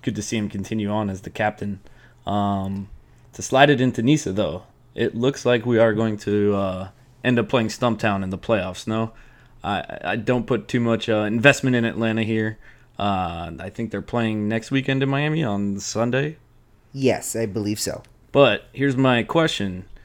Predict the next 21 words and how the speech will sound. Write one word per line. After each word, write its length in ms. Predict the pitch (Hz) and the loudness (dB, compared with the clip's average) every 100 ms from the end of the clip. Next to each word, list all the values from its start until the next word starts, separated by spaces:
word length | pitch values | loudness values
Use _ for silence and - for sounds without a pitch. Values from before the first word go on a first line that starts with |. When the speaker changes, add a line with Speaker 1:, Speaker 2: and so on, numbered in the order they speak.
| - - - | -20 -20 4
Speaker 1:
The, 340 | 123 120 113 | 6 8 8
the 140 | 104 123 - | 6 4 4
East 180 | 160 | 2
Coast 280 | - 151 147 | 8 8 8
Championship 800 | - 147 139 113 104 120 107 - - | 4 4 4 0 2 0 0 -4 -4
is 380 | 104 107 104 - | 0 0 -2 -8
to 220 | - 175 | 4 8
be 120 | 147 | 8
determined 540 | - - 135 113 98 90 | 6 2 4 4 2 -2
still 440 | - 98 95 - - | -4 -4 -4 -12 -8
on 240 | 104 95 | -6 -6
Saturday, 880 | 90 - 135 123 120 117 110 101 107 - - - - - | -8 -2 0 2 4 4 4 2 -4 -16 -20 -20 -20 -6
uh, 320 | 101 98 92 | -4 -2 -4
November 540 | 98 104 107 147 135 | -4 -4 6 8 8
sixteenth. 640 | 120 131 - - 120 98 - _ _ _ _ _ _ _ _ - | 4 0 -2 -2 -2 -2 -10 _ _ _ _ _ _ _ _ -4
Would 180 | 123 | -2
you 100 | 120 | 2
rather 320 | 123 160 170 165 | 8 10 10 10
have 200 | 170 123 | 8 8
it 140 | 101 | 4
here 400 | 147 120 98 95 | 4 4 4 -4